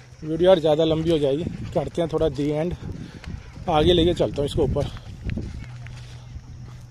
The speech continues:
चल आजा। अरे कीचड़ में ज़्यादा मज़ा आ रहा है जाने में। मौले, come here, come, come, come। तो भाई अपने यहाँ space काफ़ी अच्छा है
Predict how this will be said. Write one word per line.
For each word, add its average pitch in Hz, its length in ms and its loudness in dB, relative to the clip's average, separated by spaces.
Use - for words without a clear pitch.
चल 185 200 8
आजा। 190 180 8
अरे - 1700 -14
कीचड़ 202 300 4
में 208 100 6
ज़्यादा 190 280 10
मज़ा 214 240 10
आ 202 40 12
रहा 196 80 10
है 208 60 6
जाने 202 240 6
में। 247 160 -4
मौले, 226 340 10
come 233 200 8
here, 226 120 10
come, 254 220 8
come, 262 240 8
come। 269 160 8
तो 143 80 -6
भाई 151 140 4
अपने 180 220 2
यहाँ 190 140 4
space 175 360 0
काफ़ी 175 300 0
अच्छा 170 260 -2
है 147 140 -4